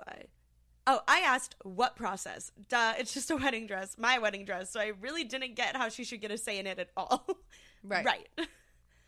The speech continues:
Speaker 1: He got upset and said that this attitude of mine isn't working on him or his mom. He said that I could, should consider the dress his mom wanted me to buy,
Speaker 2: What?
Speaker 1: especially knowing that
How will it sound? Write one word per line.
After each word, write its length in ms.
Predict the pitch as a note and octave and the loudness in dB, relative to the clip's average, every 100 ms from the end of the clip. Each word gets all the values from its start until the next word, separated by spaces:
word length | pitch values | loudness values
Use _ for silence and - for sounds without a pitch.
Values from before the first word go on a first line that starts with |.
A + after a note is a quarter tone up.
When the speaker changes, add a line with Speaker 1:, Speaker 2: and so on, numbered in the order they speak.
| _ _ _ | _ _ _
Speaker 1:
He 180 | - E4+ | -2 2
got 140 | F4 F4 | 4 2
upset 440 | F4 A#3+ A3 - | 0 2 2 2
and 140 | B3 | -2
said 320 | - B3 A3+ G#3 | -4 -2 -2 -2
that 160 | G3 - _ _ G3 | -8 -10 _ _ -4
this 220 | D4 - | -4 0
attitude 420 | A#3 A#3+ B3+ C#4 A#3+ | 2 2 0 -4 -6
of 140 | G#3 | -4
mine 280 | G3+ F#3 F#3 - | -2 -2 -4 -4
isn't 320 | C#4 F4+ A#3 | -2 -2 -2
working 460 | A#3 A3+ F#3+ A#2 - | -4 -2 -6 -6 -4
on 160 | G#3 A3 | -4 -2
him 300 | G#3 A3 A#3 | -4 -4 -4
or 180 | G#3+ A3+ | -4 -4
his 240 | B3 G#3+ | -4 -6
mom. 440 | G3+ F#3+ E3+ F3+ G3 - - - | -4 -4 -4 -8 -10 -18 -20 -10
He 120 | C4 | -8
said 180 | - C4 | -6 -2
that 100 | D4 | 2
I 100 | A#3+ | 2
could, 240 | B3+ A#3 - - | 0 -12 -14 -12
should 260 | - E4 | -6 -6
consider 440 | - D4 - C#4 D#4 | -6 -10 -8 -8 -8
the 100 | D4 | -6
dress 320 | B3 A3+ A3 | -2 -2 -2
his 180 | A#3+ G#3 | -8 -4
mom 240 | G3+ G#3 | -2 -2
wanted 220 | A3 A3 | -2 -4
me 80 | G#3+ | -6
to 60 | G#3 | -6
buy, 300 | F#3+ F3+ F3 - - | -4 -4 -6 -10 -6
Speaker 2:
What? 120 | G#3+ | -2
Speaker 1:
especially 440 | F4 F4 D4 F4 | 2 4 2 0
knowing 260 | D4 C4 B3 | -2 -2 0
that 140 | A3+ | -2